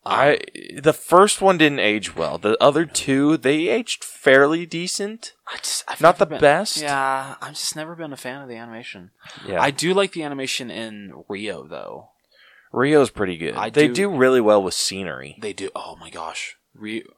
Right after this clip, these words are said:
Speaker 1: Rio de Janeiro looked beautiful in that movie.
Speaker 2: Yeah,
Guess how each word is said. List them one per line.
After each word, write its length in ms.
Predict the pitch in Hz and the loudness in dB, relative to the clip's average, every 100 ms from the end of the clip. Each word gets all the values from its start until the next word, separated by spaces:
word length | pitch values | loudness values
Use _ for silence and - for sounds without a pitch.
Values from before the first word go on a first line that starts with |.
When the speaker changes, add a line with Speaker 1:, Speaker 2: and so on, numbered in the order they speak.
| _ - _ | _ -20 _
Speaker 1:
Rio 280 | 117 127 127 | -6 -4 -2
de 160 | 120 | -4
Janeiro 440 | 107 107 101 110 113 | -4 -8 -4 -2 -2
looked 280 | 90 - - | -6 -16 -18
beautiful 540 | 92 92 - 80 - | -16 -16 -16 -18 -18
in 100 | 98 | -20
that 120 | 87 73 | -20 -18
movie. 360 | 82 82 82 _ - | -20 -20 -20 _ -8
Speaker 2:
Yeah, 320 | 95 92 | -6 -6